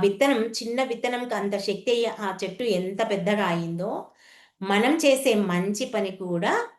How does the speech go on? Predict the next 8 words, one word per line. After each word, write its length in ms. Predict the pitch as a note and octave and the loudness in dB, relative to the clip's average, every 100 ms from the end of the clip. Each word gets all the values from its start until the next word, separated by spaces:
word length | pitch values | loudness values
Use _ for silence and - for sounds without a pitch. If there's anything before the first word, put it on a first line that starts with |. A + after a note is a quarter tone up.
| _ - | _ -8
అలా 280 | F3 F3+ E4+ A#4 - _ _ _ - | -2 0 0 -2 -10 _ _ _ -4
పెరిగి 320 | G#3 A3 C4 | -2 -2 -4
పెరిగి 340 | C#4 A3 G#3+ B3+ | 0 0 0 -4
పెద్ద 320 | G3+ F3+ F#3+ | -6 -4 -2
వృక్షంలా 640 | F#3+ F3 F3 G#3 G3+ G#3+ G4+ - _ _ _ _ - | 0 -2 -4 -2 2 2 2 -2 _ _ _ _ 0
తయారు 460 | G#3 G3 G3+ G#3 - - _ _ _ | 4 4 4 2 0 -4 _ _ _
అవుతుంది. 400 | F3+ E3+ D#3+ E3 | -8 -8 -8 -12
అందుకే 340 | E3+ F3 F3+ | -6 -4 -4